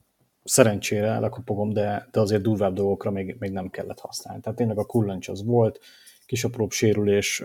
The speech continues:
vágás az előfordul, arra is lehetett használni. Ja, hát meg még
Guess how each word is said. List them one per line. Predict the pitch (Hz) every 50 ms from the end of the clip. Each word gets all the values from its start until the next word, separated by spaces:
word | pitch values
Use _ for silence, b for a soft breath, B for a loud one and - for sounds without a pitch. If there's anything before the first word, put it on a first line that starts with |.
| 107
vágás | 98 104 98 95 95 101 95 95 - -
az | - 95
előfordul, | 104 120 123 117 113 117 - 117 107 101 95 107 98 101 104
arra | 117 117 113 113 107
is | 101 - -
lehetett | 107 101 98 - 107 98
használni. | - 104 104 - - - 104 101 98 98 101 98 - _ _ _ _ _ _ _ _ _ _ _ _ _ _ _ _ _ _ _ _ _ _ _ _ _ _ _ _
Ja, | 143 156
hát | 139 143 147 117
meg | - 139 131
még | 135 139 139 123